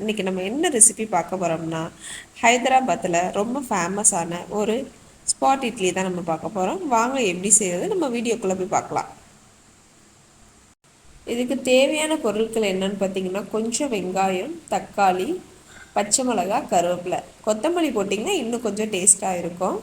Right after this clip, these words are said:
இப்போ கேஸ் on பண்ணிட்டு அது மேல ஒரு தோசை தவா வச்சுக்கோங்க. தவா நல்லா சூடானதும் தேவையான அளவு எண்ணெய் ஆட் பண்ணிக்கோங்க. இப்போ கொஞ்சம் வெங்காயம் போட்டுக்கோங்க. அதோட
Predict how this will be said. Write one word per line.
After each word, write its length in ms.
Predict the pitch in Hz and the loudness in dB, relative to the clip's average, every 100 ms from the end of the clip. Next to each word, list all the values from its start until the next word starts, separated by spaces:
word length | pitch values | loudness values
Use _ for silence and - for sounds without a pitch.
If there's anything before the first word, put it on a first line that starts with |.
| - - - - - - _ _ _ _ - - 240 | -10 -20 -20 -20 -20 -20 _ _ _ _ -18 -8 -2
இப்போ 140 | 240 214 | 0 2
கேஸ் 320 | 214 226 - 240 | 4 6 6 4
on 100 | 190 202 | 0 0
பண்ணிட்டு 300 | 185 180 180 339 | -2 -2 2 2
அது 80 | 220 | 2
மேல 120 | 208 240 240 | 0 0 0
ஒரு 60 | 190 | 2
தோசை 260 | 185 190 214 | 0 0 0
தவா 160 | 202 175 | 2 2
வச்சுக்கோங்க. 500 | 170 - 202 165 165 202 440 - - - - - - - - _ _ - - - - - - 196 | 0 -4 -4 -2 -2 -2 -4 -8 -20 -20 -20 -20 -20 -20 -20 _ _ -20 -20 -20 -20 -20 -16 -2
தவா 200 | 208 220 359 | 2 4 2
நல்லா 220 | 254 196 220 | 2 2 2
சூடானதும் 560 | 226 196 175 170 208 - | 2 2 0 0 -2 0
தேவையான 480 | 226 208 226 226 190 | 0 2 2 2 0
அளவு 200 | 165 214 381 208 | -2 4 4 4
எண்ணெய் 200 | 190 202 | 2 0
ஆட் 140 | 190 | -2
பண்ணிக்கோங்க. 460 | 185 160 165 156 156 190 415 - - - - - - - - - - - - - - - - - - - - - | -6 -6 -6 -6 -2 -2 -2 -8 -20 -20 -20 -20 -20 -20 -20 -20 -20 -20 -20 -20 -20 -20 -20 -20 -20 -20 -14 -8
இப்போ 140 | 240 285 285 | -2 -2 0
கொஞ்சம் 360 | 214 214 220 294 | -2 0 0 2
வெங்காயம் 380 | 196 190 208 214 | 2 4 4 2
போட்டுக்கோங்க. 440 | 190 175 165 151 165 294 392 - - - - - - - - - - - - - - - - - - - - - - - - - | -2 -2 -4 -2 0 -2 -4 -12 -20 -20 -20 -20 -20 -20 -20 -20 -20 -20 -20 -20 -20 -20 -20 -20 -20 -20 -20 -20 -20 -20 -20 -6
அதோட 240 | - 226 | 2 4